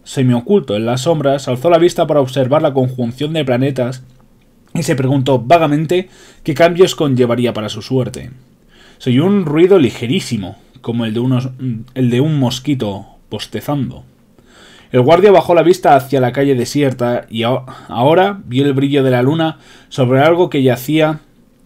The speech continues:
en el lodo, a pocos metros de distancia. Lo recogió. La luz lunar arrancó un nuevo destello de oro y el guardia contuvo el aliento,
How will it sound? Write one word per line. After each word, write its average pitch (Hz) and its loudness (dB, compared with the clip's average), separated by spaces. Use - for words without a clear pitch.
en 120 -2
el 95 -4
lodo, 87 -10
a 78 -12
pocos 107 -10
metros 101 -10
de 87 -14
distancia. 127 -8
Lo 120 -4
recogió. 131 0
La 131 2
luz 180 6
lunar 170 0
arrancó 131 0
un 170 4
nuevo 160 2
destello 143 0
de 139 4
oro 113 0
y 120 -4
el 117 0
guardia 156 2
contuvo 127 -2
el 123 0
aliento, 131 -4